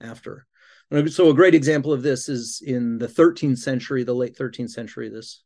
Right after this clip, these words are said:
Dominican historian, Martin of Troppau, who probably is, like, the most popular and continued, uh, Latin historian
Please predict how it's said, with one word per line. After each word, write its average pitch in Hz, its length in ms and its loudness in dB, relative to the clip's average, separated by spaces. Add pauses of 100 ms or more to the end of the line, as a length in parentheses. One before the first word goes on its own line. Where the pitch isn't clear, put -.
Dominican 127 640 2
historian, 120 760 -10
Martin 123 320 -6
of 107 80 -18
Troppau, 110 560 -12
who 139 120 0
probably 165 460 4
is, 131 240 0
like, 127 220 -6
the 123 60 -6
most 123 400 -4 (300)
popular 143 580 0
and 127 140 -2
continued, 120 840 -4
uh, 113 300 -10
Latin 127 400 -8
historian 120 720 -10